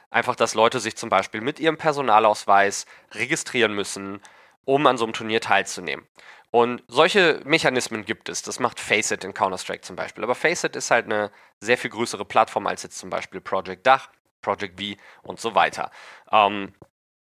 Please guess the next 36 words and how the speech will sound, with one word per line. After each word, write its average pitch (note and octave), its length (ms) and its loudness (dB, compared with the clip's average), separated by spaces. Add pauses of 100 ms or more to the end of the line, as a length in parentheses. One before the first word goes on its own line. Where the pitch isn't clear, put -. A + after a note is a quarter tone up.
(300)
und B2 420 0
so A#2 220 -4
ein A2+ 80 -2
Verifizierungsprozess, A#2+ 1300 0
der G#2+ 200 0
kostet, - 680 -2
soweit G2 340 2
ich - 80 -12
das - 200 -8
gehört B2+ 260 0
habe, - 140 -4
ich - 120 -12
kenne G2+ 180 -8
da F#2+ 80 -4
keine F#2+ 280 -6
eigenen F#2 260 -8
Zahlen, A#2+ 320 2 (260)
sehr, G2 480 0
sehr, F#2+ 260 -4
sehr F2 200 -6
viel F2+ 200 -12
Geld. D2+ 300 -10 (440)
Außerdem D3+ 720 4 (320)
erschwert A2 580 2
es - 160 -4
den F2+ 200 -14 (100)
Einstieg A#2+ 760 0
in F#2+ 160 -10
den G#2 200 -10
E-Sport. G#2+ 560 -6
Und A#2 160 -4
man G#2+ 120 -4
möchte B2 240 -2
natürlich C3 440 -4
auch, B2+ 160 6
dass - 260 0